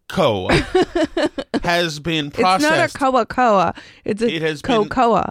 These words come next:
Speaker 1: it has been processed into chocolate at this point.
Speaker 2: That's just what
Speaker 1: The,
Speaker 2: cocoa is,
Speaker 1: you
Speaker 2: is
Speaker 1: know,
Speaker 2: chocolate.
Speaker 1: the, uh, the Brazilian honey badger eats the Coa Coa. That's not what we do. So,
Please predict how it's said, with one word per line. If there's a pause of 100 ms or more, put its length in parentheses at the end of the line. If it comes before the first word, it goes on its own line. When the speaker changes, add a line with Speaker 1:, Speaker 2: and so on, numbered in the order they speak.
(120)
Speaker 1:
it
has
been
processed (100)
into (260)
chocolate (160)
at
this
point. (800)
Speaker 2:
That's
just
what
Speaker 1:
The,
Speaker 2:
cocoa
is,
Speaker 1:
you
Speaker 2:
is
Speaker 1:
know,
Speaker 2:
chocolate.
Speaker 1:
the,
uh,
the (320)
Brazilian
honey
badger
eats
the
Coa
Coa. (240)
That's
not
what
we
do. (960)
So,